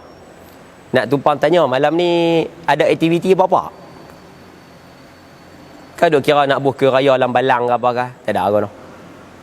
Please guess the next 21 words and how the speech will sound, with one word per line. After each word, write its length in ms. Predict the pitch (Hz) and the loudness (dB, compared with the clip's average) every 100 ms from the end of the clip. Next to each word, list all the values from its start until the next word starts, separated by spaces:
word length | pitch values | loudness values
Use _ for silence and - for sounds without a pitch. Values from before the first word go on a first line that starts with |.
| - - - - - - - - - | -20 -20 -20 -20 -20 -20 -20 -20 -8
Baik, 240 | 113 107 - - | -2 -2 -4 -4
kalau 160 | 131 170 | 0 0
kita 240 | 165 147 | 2 0
tak 160 | 123 113 | 0 0
ada, 160 | 107 - - | -2 -4 -6
boleh 220 | 143 180 | 0 2
tak 100 | 123 110 | 0 0
kita 160 | 117 | 0
nak 80 | 120 | 0
minta 240 | 127 131 127 | 0 0 0
malam 240 | 135 139 | 0 0
ni 120 | 120 123 - - - - | -2 -6 -20 -20 -20 -2
cari 320 | 143 139 165 | -2 0 0
masjid 400 | 147 135 160 160 | 0 0 -2 0
yang 160 | 127 | 0
buat 160 | 131 123 | 0 -2
sembahyang 320 | 120 127 135 | 0 0 0
sunat 240 | 120 139 - | 0 -4 -2
tasbih? 320 | 120 127 127 - - - - - - - - - - - - - - - - | -4 -4 -6 -10 -20 -20 -20 -20 -20 -20 -20 -20 -20 -20 -20 -20 -20 -20 -6
Sini 160 | 143 | 0
buat. 240 | 180 143 | 2 0